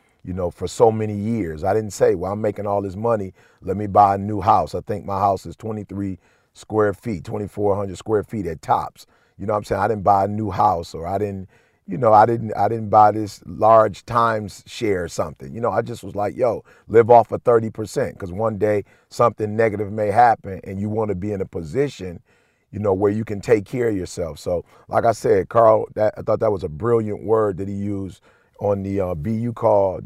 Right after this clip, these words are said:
uh, on Sunday, uh, is that you have to forecast. You have to think about, yeah, the weather report said that it was gonna be seventy degrees outside, but what if it rains? You know, what if it snows?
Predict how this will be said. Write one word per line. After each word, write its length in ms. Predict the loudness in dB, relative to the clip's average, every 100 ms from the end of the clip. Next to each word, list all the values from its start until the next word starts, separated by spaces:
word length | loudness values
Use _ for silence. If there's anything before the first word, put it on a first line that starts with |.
| -12
uh, 100 | -12 -8
on 240 | -8 -8
Sunday, 640 | 0 2 2 0 -6 -8 _ _ _ _ -6
uh, 220 | -6 -4
is 260 | -6 -6 2
that 200 | 0 2
you 140 | 0
have 240 | 2 2 0
to 100 | -10
forecast. 840 | -4 0 0 -2 -4 -4 -12 -6
You 120 | -2
have 160 | -2 -4
to 120 | -12
think 220 | -10 -10 -10
about, 440 | -6 -4 -4 -6 _ _ _ _ -8
yeah, 360 | 0 0 0 -8 -10
the 100 | -2
weather 360 | 4 4 2
report 600 | -4 -8 _ -4 -2 -2
said 560 | -4 2 4 6 4 0 _ _ _ -2
that 240 | 0 0
it 40 | -2
was 140 | -4
gonna 220 | -6 -6
be 140 | -6 -8
seventy 380 | -2 0 0 -6
degrees 440 | -8 -6 -4 -2
outside, 580 | -4 -4 -6 -6 -8 -8
but 80 | 0
what 180 | 0 0
if 100 | -4
it 80 |
rains? 600 | -6 -4 -4 -6 -10 -16 -16
You 80 |
know, 120 | -12 -6
what 220 | -2 0
if 140 | -2
it 120 | -6
snows? 720 | -10 -2 2 2 2 -8 -18